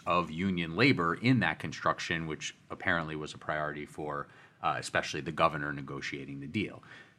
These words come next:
So there were opponents of the deal mischaracterizing the three billion dollars fairly regularly as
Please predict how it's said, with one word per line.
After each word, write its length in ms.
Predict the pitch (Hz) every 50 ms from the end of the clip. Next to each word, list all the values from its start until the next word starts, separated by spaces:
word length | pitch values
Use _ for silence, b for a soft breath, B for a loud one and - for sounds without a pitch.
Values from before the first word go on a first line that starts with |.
| B
So 340 | - - 101 87 82 78 - -
there 120 | 87 87 82
were 240 | 82 80 78 78 - - - _ - _ _ _ _ -
opponents 480 | 104 - - - 170 180 156 127 127 120
of 60 | 104
the 80 | 101
deal 480 | 92 82 92 90 87 85 85 85 80 - - -
mischaracterizing 1000 | 98 101 107 107 - - - 104 87 82 - - 85 80 78 78 76 78 78 76
the 40 | -
three 200 | - - 80 73
billion 260 | 69 78 78 78 80
dollars 460 | 80 113 113 104 101 95 92 87 87
fairly 400 | - - - - 82 78 78 78 78
regularly 640 | 98 127 135 120 117 104 101 98 95 92 90 87
as 240 | 82 80 78 76 -